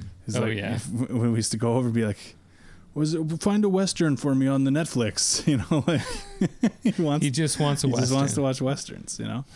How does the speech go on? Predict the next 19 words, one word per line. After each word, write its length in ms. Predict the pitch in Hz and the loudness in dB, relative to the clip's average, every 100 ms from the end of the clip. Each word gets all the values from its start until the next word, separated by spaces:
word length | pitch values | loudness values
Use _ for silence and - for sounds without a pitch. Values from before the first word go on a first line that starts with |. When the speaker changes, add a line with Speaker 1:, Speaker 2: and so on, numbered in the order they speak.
| - | -4
Speaker 2:
Hmm. 140 | 139 113 - - 117 | -2 -4 -8 -8 -2
Speaker 1:
Um, 380 | 110 104 101 110 | 0 0 -2 -2
so, 180 | - | 0
and 160 | 127 131 | 2 2
he'll 160 | 147 147 | 2 2
watch 240 | 151 143 | 0 0
any 160 | 165 135 | 0 0
of 140 | 87 | -2
'em. 140 | 67 - | -6 -2
And 120 | 135 | 0
my, 160 | 160 165 143 87 | 0 -2 -6 -4
even 240 | 139 180 | -2 0
my 140 | 185 185 | 0 0
dad 520 | 143 135 180 120 101 | -2 -2 -2 -4 -6
is 120 | 92 | -6
like 220 | 80 90 | -6 -8
that. 260 | - 76 67 | -10 -12 -10
Like, 380 | 104 107 - - _ | -10 -12 -18 -20 _
he, 160 | - 117 | -12 -12